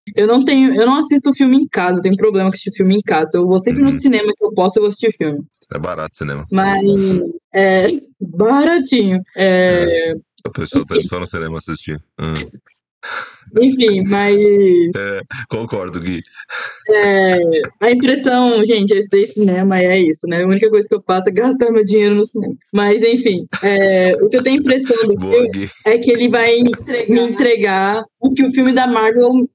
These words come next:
Speaker 1: entregou, sabe? Eu tenho a impressão, eu posso estar muito errada, tá? O Andy viu o filme, mas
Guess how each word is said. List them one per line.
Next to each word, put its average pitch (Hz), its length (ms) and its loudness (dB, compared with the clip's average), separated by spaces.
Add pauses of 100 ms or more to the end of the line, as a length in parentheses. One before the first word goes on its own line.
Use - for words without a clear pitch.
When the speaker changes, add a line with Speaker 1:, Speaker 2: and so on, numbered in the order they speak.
Speaker 1:
entregou, 254 600 0 (100)
sabe? 392 420 -2
Eu 453 180 0
tenho 320 220 2
a 359 60 4
impressão, 339 320 0
eu 214 60 0
posso 277 140 0
estar 285 100 2
muito 285 220 2
errada, 180 380 0
tá? 196 180 0
O 208 140 4
Andy 254 220 2
viu 233 120 4
o 226 60 -4
filme, 202 360 0
mas 202 280 2